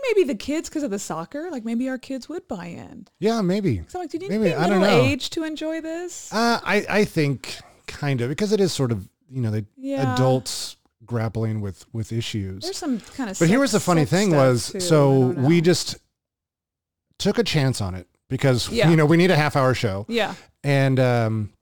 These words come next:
Speaker 1: And I was like, "What's this?"
Speaker 2: yeah. And so
Speaker 1: <laughs>
Speaker 2: I just, like, you know, it was, like,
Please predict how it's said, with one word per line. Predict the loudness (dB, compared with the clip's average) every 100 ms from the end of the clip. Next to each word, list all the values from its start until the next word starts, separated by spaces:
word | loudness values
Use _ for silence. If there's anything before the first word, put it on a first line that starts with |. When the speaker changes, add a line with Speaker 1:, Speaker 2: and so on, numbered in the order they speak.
| _
Speaker 1:
And | -8
I |
was | -4
like, | -4 -4
"What's | -6 -6
this?" | -2 -2 -2 -2 2
Speaker 2:
yeah. | 4 2
And | 2 0
so | 4 6 6 6
Speaker 1:
<laughs> |
Speaker 2:
I | 6 4
just, | 2 0 0
like, | -2 -2 0
you | 2
know, | 4
it | 2
was, | 2
like, | 0 0